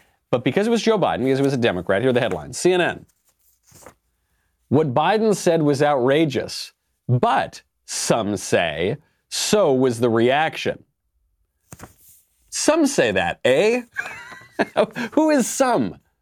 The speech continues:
Is some, is some the nickname of John Blake, C N N writer? <laughs> 'Cause that, that seems to me very likely. Or, uh, not even John Blake, the writer, but whoever the editor is that wrote that headline.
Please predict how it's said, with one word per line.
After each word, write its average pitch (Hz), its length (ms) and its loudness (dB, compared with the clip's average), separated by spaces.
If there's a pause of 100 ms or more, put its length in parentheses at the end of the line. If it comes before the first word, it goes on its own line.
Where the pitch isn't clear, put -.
(300)
Is 180 180 2
some, 247 380 0
is 175 120 2
some 226 420 0
the 196 100 4
nickname 175 440 2
of 143 160 0
John 131 380 2
Blake, 123 360 2
C 151 220 0
N 117 140 0
N 110 120 0
writer? 160 440 0 (100)
<laughs> - 140 -20
'Cause 175 320 -2 (340)
that, 196 380 0
that 175 320 2
seems 190 640 0
to 165 100 0
me 139 340 4
very 123 260 2
likely. 104 480 -2 (200)
Or, 135 320 2
uh, 151 120 2
not 175 260 0
even 131 300 2
John 123 260 0
Blake, 110 240 0
the 104 80 2
writer, 104 340 2
but 95 160 0
whoever 113 320 2
the 101 180 0
editor 104 360 0
is 95 120 0
that 78 100 -2
wrote 98 200 0
that 90 140 0
headline. 95 400 -4